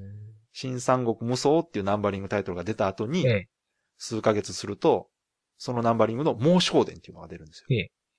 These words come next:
Speaker 2: なんか増えてる。
Speaker 1: そうそう。で、これは追加シナリオとか、ちょっと使えるキャラ増えてるデータが入ってて、
Speaker 2: ええ。
Speaker 1: で、これ面白いのが、ミックス上位システムっていうのを使っててですね。
Speaker 2: ええ。
Speaker 1: えー、その元のナンバリングのやつをディスク入れて、
Speaker 2: ええ。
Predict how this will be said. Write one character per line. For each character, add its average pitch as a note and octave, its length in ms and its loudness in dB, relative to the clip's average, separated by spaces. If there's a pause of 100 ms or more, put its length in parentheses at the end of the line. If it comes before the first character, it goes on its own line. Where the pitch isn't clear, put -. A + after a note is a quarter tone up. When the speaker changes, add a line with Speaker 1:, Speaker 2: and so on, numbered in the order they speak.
(180)
Speaker 2:
な B2+ 120 -4
ん - 40 -8
か - 80 -6
増 - 160 -4
え G2+ 60 -6
て - 80 -12
る。 - 80 -16 (800)
Speaker 1:
そ - 120 -4
う F#3+ 60 2
そ A2+ 80 0
う。 B2+ 120 -6
で、 D#3 80 0
こ F#3+ 140 8
れ F3+ 60 8
は G3 160 8
追 C3 180 0
加 C3+ 140 4
シ - 100 -2
ナ C#3+ 140 6
リ F#2+ 80 2
オ F2 80 -2
と - 100 -10
か、 F2 160 -2
ち - 120 -6
ょ - 20 0
っ - 20 -2
と - 80 -6
使 - 220 0
え G#2 40 4
る G2+ 80 -2
キ - 80 -2
ャ F#2 40 2
ラ E2+ 60 -2
増 G#2 160 -2
え G2+ 80 2
て G#2+ 120 2
る A#2 240 0 (640)
デ A#2 160 8
ー - 20 4
タ G2+ 120 4
が F2+ 60 -4
入 E2+ 120 -8
っ - 40 -12
て F#2+ 120 -12
て、 G2+ 300 -2 (180)
Speaker 2:
え C3+ 60 2
え。 G2 160 -4 (420)
Speaker 1:
で、 C3 80 -4
こ F3 100 4
れ E3+ 60 6
面 F3+ 120 2
白 F#3 140 2
い A#2+ 40 -2
の G2 60 -4
が、 F2+ 60 -4
ミ D#3+ 120 2
ッ - 100 -6
ク - 100 -6
ス A3+ 120 -2
上 A3 180 4
位 G#3 60 0
シ G3+ 160 -2
ス - 80 -6
テ - 80 -2
ム F2+ 80 -8
っ - 20 -18
て - 80 -18
い - 20 -14
う - 20 -14
の E2+ 60 -12
を - 40 -18
使 - 160 -8
っ - 40 -8
て - 120 -16
て - 80 -20
で - 80 -20
す - 160 -20
ね。 C3+ 100 2
Speaker 2:
え - 20 0
え。 - 140 -8 (760)
Speaker 1:
え G#2+ 400 -6 (140)
ー、 - 60 -20
そ - 80 -6
の A#2 80 -2
元 G3 300 4
の G3+ 160 4
ナ F3+ 160 6
ン F3 80 2
バ F3 100 8
リ E3+ 140 0
ン D#3+ 60 -2
グ E3 60 0
の D#3 60 0
や D3 120 4
つ - 200 -12
を F2 100 -4
デ F#2+ 120 -8
ィ F2+ 40 -4
ス - 80 -10
ク - 140 -10
入 F#2+ 80 -6
れ F2 100 -6
て、 F2+ 380 -4
Speaker 2:
え C3+ 40 -2
え。 G#2 180 -6